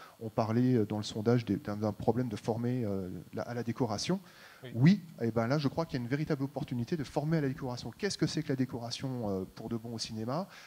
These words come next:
Speaker 1: Comment est-ce que ça peut prendre une représentation dans un univers virtuel ? Qu'est-ce que c'est que prolonger une perspective par des techniques de matte painting ou de, de trois D temps réel ? Euh, et voilà, qu'est-ce que c'est qu'une extension de décor ? C'est quoi le décor en lui-même ? Comment on s'en sert ? Euh,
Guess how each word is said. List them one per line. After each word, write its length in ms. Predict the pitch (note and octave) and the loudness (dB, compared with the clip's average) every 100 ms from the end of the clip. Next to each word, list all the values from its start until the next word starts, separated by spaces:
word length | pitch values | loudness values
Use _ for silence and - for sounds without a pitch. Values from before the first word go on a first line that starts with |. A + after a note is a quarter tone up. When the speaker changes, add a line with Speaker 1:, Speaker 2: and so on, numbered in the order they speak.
| - - | -20 -14
Speaker 1:
Comment 240 | - D3+ E3 | -4 -2 -2
est-ce 100 | D#3 | -2
que 80 | C#3 | -4
ça 100 | B2+ | -6
peut 100 | C3 | -6
prendre 260 | - C3+ | -4 -4
une 120 | A#2+ A2 | -4 -4
représentation 640 | B2 - B2 B2 A2+ C3+ | -4 -4 -4 -2 -4 -4
dans 140 | A#2 A2+ | -6 -8
un 20 | |
univers 280 | A2 G#2+ G#2 | -6 -6 -8
virtuel ? 440 | G2+ - C3 E3+ - - - | -8 -2 -2 -2 -6 -16 0
Qu'est-ce 180 | E3 - | 0 2
que 60 | |
c'est 140 | C#3 D3+ | 0 -2
que 80 | |
prolonger 280 | - B2+ B2 | -4 -6 -4
une 80 | B2 | -6
perspective 640 | B2 - - - - C3+ | -8 -10 -10 -8 -8 -8
par 120 | - | -6
des 120 | G#2+ G#2+ | -8 -4
techniques 320 | A#2 - C3 | -6 -4 -6
de 60 | |
matte 160 | A#2 A#2 - | -4 -6 -6
painting 440 | A#2+ A#2 - C3 | -10 -8 -10 -6
ou 100 | A2 | -6
de, 120 | G#2+ G#2 | -4 -6
de 140 | A2 | -6
trois 240 | - - | -2 0
D 100 | B2+ | 2
temps 160 | B2+ - | 0 -2
réel ? 400 | - B2+ C3 B2 - - - - | 2 4 6 2 -4 -14 -16 -10
Euh, 280 | - G#2 G2+ - | -6 -4 -4 -4
et 120 | G#2+ G#2+ | -6 -4
voilà, 220 | A#2+ C#3 | 0 0
qu'est-ce 160 | - - | 0 -2
que 60 | |
c'est 100 | D3+ | -2
qu'une 140 | - A#2+ | 0 -2
extension 400 | - B2 - B2 | -2 -4 -2 -2
de 100 | A2+ | 2
décor ? 600 | A#2+ - D3 F3 E3+ B2 - | 4 6 6 6 2 0 -4
C'est 180 | - - | -12 -6
quoi 140 | B2 C3 | 0 2
le 40 | |
décor 280 | B2+ - A#2+ | 2 0 -2
en 20 | |
lui-même ? 360 | A#2 A#2+ D3+ D#3+ | 0 0 -2 -2
Comment 240 | C3 B2 | -4 -2
on 100 | B2 | -2
s'en 180 | B2 A#2 | -2 -4
sert ? 520 | - C#3+ D3+ F3+ D#3+ | -6 0 2 4 4
Euh, 100 | A2+ | 2